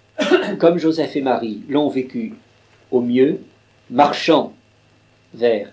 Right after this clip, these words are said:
le ciel et creusant au-dedans de leur cœur, il nous est dit de Marie qu'elle méditait et conservait tout cela dans son cœur.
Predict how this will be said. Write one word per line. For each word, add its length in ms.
le 80
ciel 420
et 280
creusant 600
au-dedans 380
de 100
leur 220
cœur, 300
il 60
nous 120
est 60
dit 100
de 60
Marie 240
qu'elle 160
méditait 400
et 80
conservait 400
tout 140
cela 200
dans 120
son 160
cœur. 260